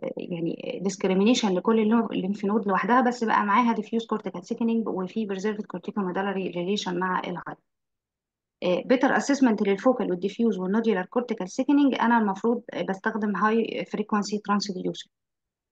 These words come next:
وبالذات ان انا اقدر كمان اشوف بيها المايكرو كالسيفيكيشنز ويزن الليمف نود اللي انا حاسه ان فيها سسبيشس، آه، مالجنانت ترانسفورميشن. دي حاله تانية برضو جرانيلوما،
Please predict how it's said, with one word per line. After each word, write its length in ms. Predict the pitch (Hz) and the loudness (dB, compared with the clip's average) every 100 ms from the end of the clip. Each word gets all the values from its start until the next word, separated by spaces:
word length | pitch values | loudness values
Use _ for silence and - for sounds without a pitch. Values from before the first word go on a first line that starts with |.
| - | -6
وبالذات 680 | 180 185 180 190 190 262 247 | -2 0 2 2 4 4 4
ان 120 | 214 | 4
انا 120 | 226 | 4
اقدر 180 | 190 202 | 4 0
كمان 300 | 202 214 226 | 0 0 0
اشوف 320 | 202 220 214 | -2 -6 0
بيها 300 | 220 208 202 | 0 2 -2
المايكرو 380 | 180 202 208 196 | 0 -2 -2 -4
كالسيفيكيشنز 640 | 180 - 185 208 196 190 | -8 -8 -4 -2 0 -2
ويزن 300 | 185 202 196 | 0 0 0
الليمف 380 | - 180 190 196 | -2 -2 -4 -2
نود 200 | 196 208 | -2 -2
اللي 140 | 190 196 | -2 -2
انا 80 | |
حاسه 280 | 202 214 202 | 0 0 -2
ان 80 | 185 | -4
فيها 140 | 208 | -4
سسبيشس، 600 | 202 175 - 190 196 190 - _ _ _ | -6 -8 -8 -6 -6 -6 -12 _ _ _
آه، 220 | - 165 170 | -8 -6 -2
مالجنانت 360 | 190 208 185 - | 0 2 0 0
ترانسفورميشن. 580 | 185 - - - - _ _ _ _ _ _ _ _ _ - | -2 -2 -8 -10 -18 _ _ _ _ _ _ _ _ _ -2
دي 100 | 220 | 0
حاله 220 | - 247 | 4 2
تانية 300 | 240 240 254 | 4 6 6
برضو 380 | 220 226 254 208 | 4 2 0 0
جرانيلوما، 720 | 202 196 196 202 226 262 294 | -2 0 0 0 0 0 -2